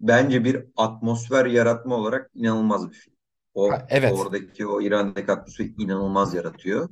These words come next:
Speaker 1: Ama ben de birazcık o, e, dediğin noktalara takıldım mesela. İşte şey,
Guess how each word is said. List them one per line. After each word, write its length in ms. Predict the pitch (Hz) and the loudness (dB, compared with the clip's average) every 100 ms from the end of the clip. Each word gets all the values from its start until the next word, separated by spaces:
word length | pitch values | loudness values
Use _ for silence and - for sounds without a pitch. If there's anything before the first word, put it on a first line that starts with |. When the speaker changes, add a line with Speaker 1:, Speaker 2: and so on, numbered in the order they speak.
| _ _ _ _ | _ _ _ _
Speaker 1:
Ama 180 | 104 127 | 2 4
ben 200 | 131 139 | 6 4
de 100 | 147 | 4
birazcık 440 | 131 117 110 104 107 | 6 6 4 2 2
o, 320 | 107 - - _ _ _ _ - | 2 2 -8 _ _ _ _ -12
e, 40 | 104 95 95 95 92 85 | -8 -4 -2 -2 -4 -4
dediğin 300 | 101 92 104 | -4 -2 0
noktalara 460 | 101 95 - 95 92 | 0 -2 -2 -2 -2
takıldım 500 | - 87 98 92 92 | -6 -6 -4 -2 -2
mesela. 300 | 85 - - - - 73 - | -2 -4 -10 -10 -8 -6 -6
İşte 400 | - - 82 - - | -6 -6 -6 -10 -12
şey, 340 | - 175 - | -4 -4 -4